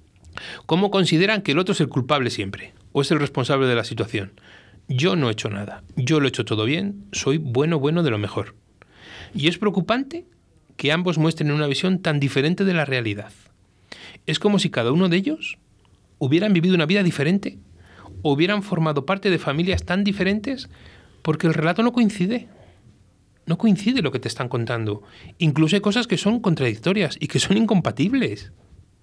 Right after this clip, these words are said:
por sus percepciones. Mirad, como en la mayoría de los aspectos de la vida,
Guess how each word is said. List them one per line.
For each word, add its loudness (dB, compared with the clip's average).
por 0
sus -2
percepciones. -4
Mirad, 2
como 2
en 4
la 2
mayoría 2
de 2
los 0
aspectos 0
de 2
la 0
vida, 0